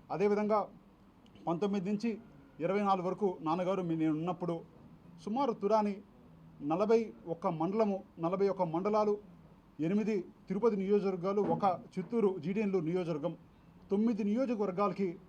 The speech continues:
పరిమితం చేసి ఈరోజు శ్రీకాళహస్తి కావచ్చు, అన్ని కాన్స్టిట్యున్సీలకు కూడా తురా లింక్ చేసి ఈరోజు తురాని ఇంత ప్రతిష్టాత్మకంగా చేయడం జరిగింది. అదేవిధంగా ఒకసారి ఆలోచిస్తే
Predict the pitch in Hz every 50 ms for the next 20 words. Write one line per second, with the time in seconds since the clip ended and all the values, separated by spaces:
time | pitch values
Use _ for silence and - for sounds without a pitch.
0 | - - - - 170 180 196 214 208 196 180 165 170 175 170 196 196 175 160 -
1 | - - - - - - - 175 190 196 226 240 233 233 202 - - - - 185
2 | 208 202 196 190 190 185 185 - 190 175 165 185 175 180 185 175 - 208 180 160
3 | 180 220 240 285 277 - 208 220 208 - 214 208 - 208 190 175 165 214 185 -
4 | 160 175 208 190 160 156 190 180 - 180 170 160 175 175 160 - - - - -
5 | - - - - 143 151 160 196 208 - - - 175 185 196 196 190 180 190 -
6 | - - - - - - - 143 170 180 185 - 165 170 170 240 208 - 220 220
7 | 214 220 202 190 208 165 190 196 185 170 160 160 165 165 147 135 143 143 143 156
8 | 147 147 - - - - - - - - - - - - - - 147 170 220 262
9 | 247 247 220 233 233 233 240 226 - - - - - - - - - - - 170
10 | 170 190 208 240 233 208 196 196 208 175 175 165 - - 208 196 185 -